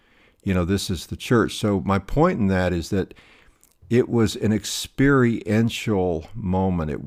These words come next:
it wasn't just sort of an intellectual moment where I went, "Well, this makes sense," and I've deduced. Uh, because we oftentimes have intellectual, you know, we know things intellectually, right? But we don't, it doesn't really have an impact on us experientially.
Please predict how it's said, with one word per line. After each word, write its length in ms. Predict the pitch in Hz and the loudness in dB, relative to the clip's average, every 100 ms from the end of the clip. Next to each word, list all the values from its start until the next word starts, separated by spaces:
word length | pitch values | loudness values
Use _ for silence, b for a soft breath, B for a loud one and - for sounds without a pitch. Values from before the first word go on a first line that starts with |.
| - | -8
it 160 | 107 107 | -8 -4
wasn't 300 | 127 147 127 | -2 -2 -2
just 180 | 113 | -2
sort 180 | - 113 | 0 0
of 80 | 92 | 0
an 60 | 80 | 0
intellectual 840 | 104 98 - 92 95 92 - 92 | -2 -2 -2 0 0 0 -4 -4
moment 480 | 85 80 78 76 - | -2 -2 -2 -4 -6
where 140 | 85 | -6
I 80 | 82 | -4
went, 340 | 82 90 90 113 | -4 -4 -4 -4
"Well, 180 | 135 | -2
this 180 | 151 - | -2 -2
makes 260 | 120 113 - | -4 -4 -4
sense," 420 | - 92 90 - | -2 -2 -2 -4
and 100 | 92 | -6
I've 160 | 87 82 | -4 -6
deduced. 520 | 87 80 87 90 - B B B B B | -6 -4 -4 -4 -8 B B B B B
Uh, 220 | 95 92 | -8 -6
because 340 | 90 98 127 104 | -4 0 0 4
we 140 | 117 | 4
oftentimes 560 | 135 160 127 107 95 82 | 6 4 2 4 2 0
have 460 | 107 95 92 87 | -2 0 0 -2
intellectual, 1300 | - 107 107 98 95 95 - 95 85 82 80 78 - - | 0 0 0 0 0 0 -6 -4 -2 -2 -2 -6 -12 -16
you 240 | - - 98 | -12 -4 -2
know, 80 | |
we 140 | 92 107 | 2 6
know 160 | 113 | 6
things 280 | 101 104 85 | 6 2 2
intellectually, 1000 | 98 87 82 85 - - 73 82 - - | 0 0 0 -2 -4 -10 -10 -10 -12 -12
right? 340 | - 90 85 - | -8 -6 -6 -6
But 100 | 80 | -6
we 120 | 90 | -6
don't, 260 | 87 92 78 | -4 -4 -4
it 120 | 92 | 0
doesn't 280 | 110 95 85 | 2 2 -2
really 200 | 92 80 | -2 -4
have 160 | 82 | -4
an 100 | 80 | -4
impact 460 | 87 78 90 78 - | -6 -6 -6 -6 -8
on 100 | 87 | -8
us 160 | 80 | -10
experientially. 1000 | - - - 82 76 80 80 - - - | -12 -14 -6 -4 -4 -6 -8 -10 -12 -14